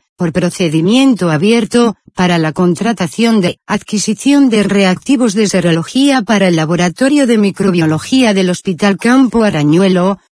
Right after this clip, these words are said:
convocado por el Área de Salud de Navalmoral de la Mata.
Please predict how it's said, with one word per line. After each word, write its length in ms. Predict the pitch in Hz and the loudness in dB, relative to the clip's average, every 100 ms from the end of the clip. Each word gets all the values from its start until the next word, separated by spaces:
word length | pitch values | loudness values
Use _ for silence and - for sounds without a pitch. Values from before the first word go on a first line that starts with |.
| _ | _
convocado 680 | 269 285 233 208 269 262 254 | 0 2 2 0 -2 -2 -2
por 120 | 226 | 0
el 160 | 202 190 | 0 0
Área 340 | 262 262 240 | 2 2 2
de 120 | 196 185 | 0 -2
Salud 360 | 180 190 233 | 0 0 2
de 120 | 208 | 2
Navalmoral 720 | 196 196 196 208 202 240 247 226 | 2 2 2 2 2 2 0 2
de 80 | |
la 140 | 220 214 | 2 2
Mata. 400 | 220 185 131 | 2 -2 -6